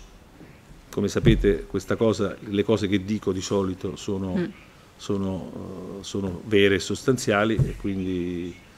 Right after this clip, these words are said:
Speaker 1: le confermo che questa persona o è disinformata o sta, s-, diciamo, facendo una speculazione.
Speaker 2: Eh, deze mensen zijn in uw fabriek geweest.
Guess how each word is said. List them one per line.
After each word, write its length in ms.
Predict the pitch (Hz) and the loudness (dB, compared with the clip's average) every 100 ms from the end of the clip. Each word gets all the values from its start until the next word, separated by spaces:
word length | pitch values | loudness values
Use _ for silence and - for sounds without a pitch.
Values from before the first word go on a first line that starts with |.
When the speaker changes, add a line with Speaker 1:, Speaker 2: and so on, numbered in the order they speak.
| - - | -20 -12
Speaker 1:
le 120 | 107 | -8
confermo 480 | - 101 - 123 110 | -2 -2 6 6 6
che 120 | 92 | 2
questa 280 | 87 98 - | -4 -6 -2
persona 540 | 98 - 107 101 98 - | -4 -2 2 4 4 -2
o 140 | 117 | 2
è 60 | 123 | 2
disinformata 960 | 101 95 90 131 120 98 101 110 107 87 | 2 -2 -2 0 2 2 0 2 0 0
o 500 | 101 95 95 92 90 85 - - - - - - - | -4 -2 -2 -2 -4 -8 -10 -2 0 0 -6 -12 -18
sta, 420 | - - 101 95 | -16 -2 0 2
s-, 120 | 90 - | 0 -6
diciamo, 760 | - - - - 98 95 92 90 | -10 -10 -10 -6 -4 -2 -2 -4
facendo 560 | - 104 - 98 95 92 | -4 -4 2 0 0 -2
una 140 | 95 | -4
speculazione. 680 | - 98 98 92 - 87 92 - - - - - - - - - - - - - - - - - - - - - - - - - | -4 -4 -2 -4 -4 -6 -6 -14 -20 -20 -20 -20 -20 -20 -20 -20 -20 -20 -20 -20 -18 -18 -18 -18 -16 -16 -16 -18 -18 -20 -18 -2
Speaker 2:
Eh, 300 | 165 190 190 - | 6 8 8 10
deze 240 | 208 214 | 8 12
mensen 560 | 220 220 220 196 190 - - | 10 10 10 10 10 6 -4
zijn 240 | - 220 | 8 10
in 100 | 214 | 12
uw 100 | 208 | 10
fabriek 340 | 185 196 208 - | 8 6 6 4
geweest. 640 | - 170 202 311 - - | 4 8 8 6 -2 -8